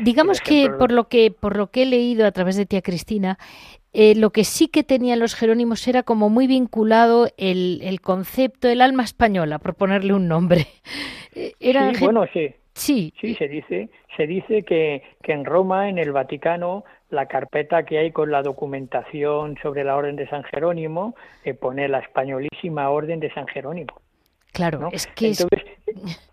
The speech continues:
Speaker 2: ellos están en, est-, nacen en una, en una época, ¿no?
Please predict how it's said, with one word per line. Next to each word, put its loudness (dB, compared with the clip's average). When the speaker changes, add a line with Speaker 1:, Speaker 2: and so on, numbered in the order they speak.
Speaker 2:
ellos 2
están -4
en, -2
est-, -8
nacen 0
en 0
una, 2
en -4
una 2
época, -2
¿no? -4